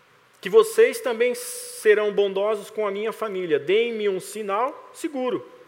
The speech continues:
de que pouparão a vida, olha lá, de meu pai, minha mãe, de meus irmãos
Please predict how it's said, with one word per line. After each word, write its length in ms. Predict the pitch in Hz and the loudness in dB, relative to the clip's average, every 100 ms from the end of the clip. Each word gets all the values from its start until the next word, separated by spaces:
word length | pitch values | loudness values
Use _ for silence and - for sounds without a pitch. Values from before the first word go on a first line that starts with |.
| - | -20
de 80 | 165 | -18
que 160 | 170 202 _ _ _ _ | -16 -16 _ _ _ _
pouparão 680 | 233 285 294 254 214 214 214 | 6 6 6 2 4 4 0
a 20 | 196 | -2
vida, 400 | 165 180 143 127 | -4 0 0 0
olha 60 | |
lá, 160 | 135 120 | -4 -6
de 120 | 117 | -6
meu 160 | 156 165 | -4 -4
pai, 280 | 165 208 220 | 0 0 0
minha 180 | 202 | -2
mãe, 320 | 165 175 226 262 | -4 -4 -6 -6
de 80 | |
meus 220 | 202 202 175 | -4 -4 -2
irmãos 480 | 170 202 277 - | -6 -6 -8 -16